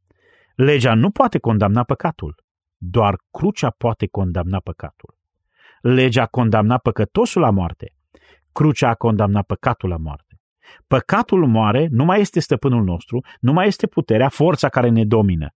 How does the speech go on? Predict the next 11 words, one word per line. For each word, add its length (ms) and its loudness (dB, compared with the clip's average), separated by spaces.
Nu 120 2
mai 160 2
poate 280 0
să 120 -2
ne 100 2
cheme 320 0
la 120 2
pedeapsă 600 -2
și 160 -8
la 80 2
execuție. 640 -6